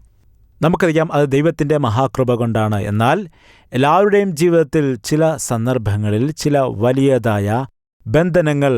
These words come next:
അല്ലെങ്കിൽ ചില ഞെരുക്കങ്ങൾ കടന്നു വരുവാൻ ഇടയുണ്ട്. അതിൽ ഒരു പ്രശ്നം ഇതാണ്, നമ്മൾ പ്രാർത്ഥിക്കുന്ന വിഷയത്തിന് നാളുകളായിട്ട്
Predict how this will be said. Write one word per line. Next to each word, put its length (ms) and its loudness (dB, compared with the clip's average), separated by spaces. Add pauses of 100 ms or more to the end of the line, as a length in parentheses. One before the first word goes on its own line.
(160)
അല്ലെങ്കിൽ 320 -2 (140)
ചില 180 0 (480)
ഞെരുക്കങ്ങൾ 560 0 (200)
കടന്നു 320 0
വരുവാൻ 360 0 (160)
ഇടയുണ്ട്. 480 2 (1500)
അതിൽ 180 0 (240)
ഒരു 200 2
പ്രശ്നം 340 -2
ഇതാണ്, 340 0 (840)
നമ്മൾ 180 4 (100)
പ്രാർത്ഥിക്കുന്ന 540 0 (100)
വിഷയത്തിന് 420 -2 (100)
നാളുകളായിട്ട് 840 2